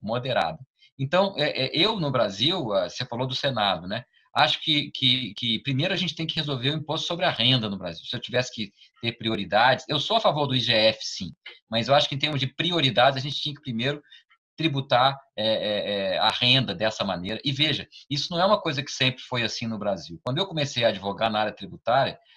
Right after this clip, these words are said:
nos, no início dos anos noventa, não era assim. No início dos anos noventa,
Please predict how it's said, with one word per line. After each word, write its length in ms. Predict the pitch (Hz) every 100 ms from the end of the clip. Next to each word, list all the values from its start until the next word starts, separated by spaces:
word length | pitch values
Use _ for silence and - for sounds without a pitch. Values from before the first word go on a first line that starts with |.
| _
nos, 260 | 110 98 104
no 60 | 113
início 280 | 113 147 -
dos 140 | 110
anos 260 | 117 113 92
noventa, 560 | 95 87 117 151 - -
não 320 | 104 190 208
era 300 | 147 202 113
assim. 360 | 80 - 85 71 _ - - -
No 80 | 113
início 260 | 135 156
dos 140 | 139 147
anos 180 | 147
noventa, 480 | 135 131 123 156 185